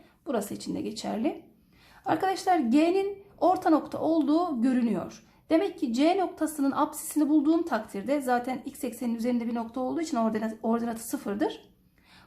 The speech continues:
Bunu bulduğum takdirde orta nokta kuralını uygulayarak G noktasının koordinatlarına ulaşacağım. Şimdi A'dan bir dikme iniyorum. Çok dikkat edin buraya. Yeşille mi inseydim?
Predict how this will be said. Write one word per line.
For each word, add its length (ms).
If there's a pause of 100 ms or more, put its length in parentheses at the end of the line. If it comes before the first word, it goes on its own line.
Bunu 180
bulduğum 360
takdirde 600 (960)
orta 320
nokta 300
kuralını 320
uygulayarak 600 (260)
G 180
noktasının 500
koordinatlarına 640
ulaşacağım. 500 (1500)
Şimdi 360
A'dan 500
bir 120
dikme 300
iniyorum. 600 (400)
Çok 240
dikkat 260
edin 260
buraya. 400 (520)
Yeşille 380
mi 80
inseydim? 500